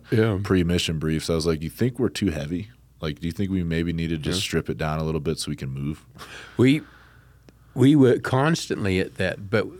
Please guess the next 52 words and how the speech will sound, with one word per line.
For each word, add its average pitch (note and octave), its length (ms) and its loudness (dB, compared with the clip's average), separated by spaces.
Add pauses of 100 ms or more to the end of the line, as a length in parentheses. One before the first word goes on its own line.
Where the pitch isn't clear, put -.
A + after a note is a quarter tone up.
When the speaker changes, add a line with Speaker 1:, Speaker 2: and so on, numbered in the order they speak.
(240)
Speaker 1:
we A#2+ 300 4
didn't A2 380 4
have A2+ 440 2 (920)
instant C3 520 2
firepower G2+ 600 0
to E2 100 -6
help A2+ 280 -4
us. - 260 -10
Speaker 2:
Mm-hmm. E2 260 -2
Speaker 1:
If D2+ 100 -10
you B2 80 4
didn't, G#2+ 380 2
wasn't A2 240 0
on G2 120 2
your E2+ 120 0
back, F#2+ 460 -2 (120)
Speaker 2:
Right. C#2+ 220 -4 (100)
Speaker 1:
you D3 140 6
didn't E2 220 0
have B2+ 300 0
it. - 100 -6
Speaker 2:
Right. C3+ 180 -6 (300)
Speaker 1:
But A2+ 160 4 (320)
we C3 100 6
still E3 260 6
look A#2+ 220 6
forward B2 320 6
to G#2 80 6
emptying G#2 320 4
out G2+ 140 4
a F#2 60 2
few A#2 200 6
<laughs> - 120 4
magazines. C#3 720 4 (120)
Speaker 2:
Yeah, C#2+ 160 -4
for - 20 -12 (240)
sure. F2+ 100 2
<laughs> - 20 -6
Speaker 1:
You A2 100 6
know, F#2+ 100 2
we C#3 180 6
cut C3+ 220 2
our G#2+ 160 2
toothbrush G#2 640 2
in D#2+ 100 -4
half E2+ 240 0
to F2 80 -6
cut E2+ 220 -2
weight. F2+ 320 -4
What F2+ 200 -2
Speaker 2:
Mm-hmm. D#2+ 180 -2
Speaker 1:
silly F2+ 280 -2